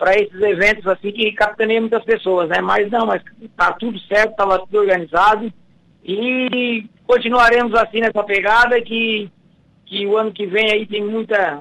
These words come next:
muita coisa pra ser feita ainda também, já foi feito muito nesses dois anos aí da administração, que é aqui em Jamatã, mas daqui dois anos, Gaivota vai ficar mais transformada ainda.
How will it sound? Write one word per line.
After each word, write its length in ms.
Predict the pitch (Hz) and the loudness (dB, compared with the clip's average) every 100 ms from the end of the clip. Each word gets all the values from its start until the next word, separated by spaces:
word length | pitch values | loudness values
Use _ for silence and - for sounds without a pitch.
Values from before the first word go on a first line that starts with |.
| 170 | -12
muita 240 | 196 202 | -4 -2
coisa 240 | 208 208 202 | -2 -2 -2
pra 140 | 190 | -2
ser 200 | 185 - | -4 -4
feita 320 | 208 208 190 | 0 2 2
ainda 220 | 190 196 | -2 -2
também, 480 | 190 175 190 220 214 | -2 -2 0 0 0
já 100 | 180 | -2
foi 180 | 175 190 | -2 -6
feito 340 | - 208 208 180 | 0 0 0 -4
muito 380 | 185 233 220 | -2 -2 -2
nesses 240 | 196 185 165 | -4 -6 -4
dois 240 | 185 180 | -2 -2
anos 200 | 196 202 | -2 -2
aí 100 | 185 | -2
da 80 | 185 | -2
administração, 560 | 190 180 180 175 190 196 | -2 -2 0 0 0 0
que 80 | 180 | -2
é 40 | |
aqui 140 | 180 | -2
em 80 | 202 | 0
Jamatã, 480 | 180 175 202 220 226 - - _ _ | 2 0 0 0 0 -4 -20 _ _
mas 640 | 165 190 202 202 202 185 202 | 0 4 4 4 4 0 0
daqui 320 | 208 202 220 | 0 0 0
dois 320 | 220 208 202 | 2 4 4
anos, 260 | 226 233 - _ _ _ _ | 2 2 -4 _ _ _ _
Gaivota 480 | - 196 180 214 220 | 0 2 4 2 4
vai 80 | 214 | 2
ficar 160 | 214 214 | 2 4
mais 260 | 233 240 | 4 2
transformada 580 | 233 240 220 226 220 208 | 2 0 2 4 4 4
ainda. 240 | 170 151 | 0 -4